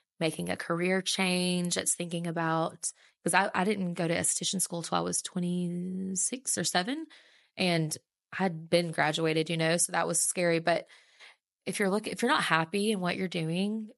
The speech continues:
there are other options. Like, look, go chase that dream. You know, you're never too old to go be a business owner, to go own a boutique, go, go back, go get to nail school, like, do what you want. It's, you have one life,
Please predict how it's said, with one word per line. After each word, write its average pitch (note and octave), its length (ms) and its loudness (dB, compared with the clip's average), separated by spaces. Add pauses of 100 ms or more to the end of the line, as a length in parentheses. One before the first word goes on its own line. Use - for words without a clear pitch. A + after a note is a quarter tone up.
(220)
there G#3+ 200 4
are G#3 60 4
other F#3+ 220 2
options. G3 580 0
Like, F3+ 180 -8 (400)
look, B3 180 2 (100)
go C#4 340 2
chase A#3+ 340 2
that F#3+ 160 -4
dream. E3 380 0
You F3+ 60 0
know, E3+ 160 2
you're G#3+ 220 2
never A3 240 4
too A3 200 0
old E3 380 2 (460)
to G3 100 0
go F3+ 240 6
be F#3 220 2
a F3 60 4
business F3 360 2
owner, E3 160 0
to E3 80 2
go F#3 160 6
own G3 180 4
a G3 40 2
boutique, F#3 600 0
go, F#3+ 200 2 (100)
go G3+ 180 4
back, A#3 200 2
go G#3+ 200 2
get A#3+ 220 -2 (240)
to A3 200 6
nail A3 240 4
school, E3 360 0
like, F#3 220 4
do G3+ 160 2
what C4+ 140 2
you F#3+ 100 0
want. F3+ 400 2
It's, - 260 -4 (480)
you B3 80 2
have F3 80 -2
one D#3+ 240 2
life, - 380 -2